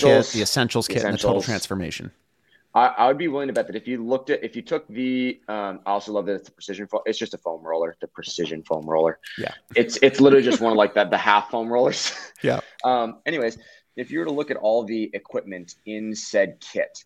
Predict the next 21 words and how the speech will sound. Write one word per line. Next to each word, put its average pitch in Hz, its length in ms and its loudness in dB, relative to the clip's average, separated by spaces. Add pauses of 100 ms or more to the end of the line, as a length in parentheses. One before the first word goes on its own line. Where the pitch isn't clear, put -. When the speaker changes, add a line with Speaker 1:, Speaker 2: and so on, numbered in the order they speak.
(240)
Speaker 2:
Mm-hmm. 113 180 -8
Speaker 1:
and 113 160 -2
you 113 100 -2
were 110 100 0
to 110 120 -10
buy 113 360 4
them 110 180 -6
individually, 98 480 -8
it's - 180 -12
probably 120 640 -2
cheaper 107 580 -6
than 101 300 -4
the 92 80 -10
kit - 320 -8
price 71 460 -10
if 107 180 -6
the, 113 220 0
if 117 240 -2
the 113 60 -6
pattern 101 500 -2
follows. - 360 -6